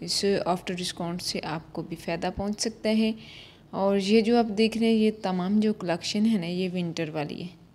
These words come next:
इस तरह से कुछ, ये कुछ टू पीस हैं, सिंगल शर्ट्स हैं। चलें जी, अब हम चलते हैं अनस्टिच कलेक्शन की तरफ।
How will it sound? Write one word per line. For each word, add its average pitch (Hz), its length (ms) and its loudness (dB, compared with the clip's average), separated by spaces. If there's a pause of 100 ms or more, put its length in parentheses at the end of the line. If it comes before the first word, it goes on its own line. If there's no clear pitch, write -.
इस - 180 -8
तरह 165 240 -4
से 165 160 -6
कुछ, 165 280 -8
ये 165 180 -4 (160)
कुछ - 300 -10
टू 185 160 2
पीस 180 300 -2
हैं, 175 160 -4
सिंगल 160 360 -6
शर्ट्स - 440 -6
हैं। 196 160 -6 (600)
चलें 233 320 4
जी, 240 180 2
अब 226 140 4
हम 208 240 2
चलते 175 340 -4
हैं 175 260 -4
अनस्टिच 170 480 -4
कलेक्शन 214 480 0
की 208 160 -6
तरफ। 190 500 0